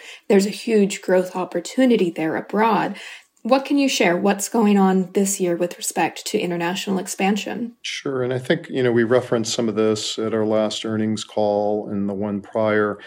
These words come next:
Speaker 2: We talk about international as a significant opportunity because that consumer that I talk about, you know, around better for you and caring more and more about cleaner ingredients, caring more about sustainability,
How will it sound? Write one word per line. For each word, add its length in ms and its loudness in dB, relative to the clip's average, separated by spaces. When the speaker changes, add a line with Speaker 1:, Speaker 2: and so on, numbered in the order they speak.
Speaker 2:
We 180 0
talk 400 4
about 400 6
international 760 2
as 140 -4
a 60 -6
significant 640 -2
opportunity 760 0
because 380 -4
that 220 2
consumer 640 2
that 180 2
I 100 4
talk 360 2
about, 640 2
you 120 -8
know, 140 -2
around 520 -2
better 240 0
for 240 -2
you 480 0
and 320 -4
caring 380 0
more 240 -2
and 80 -2
more 180 0
about 380 -4
cleaner 440 4
ingredients, 1040 2
caring 360 -2
more 180 0
about 240 0
sustainability, 960 -2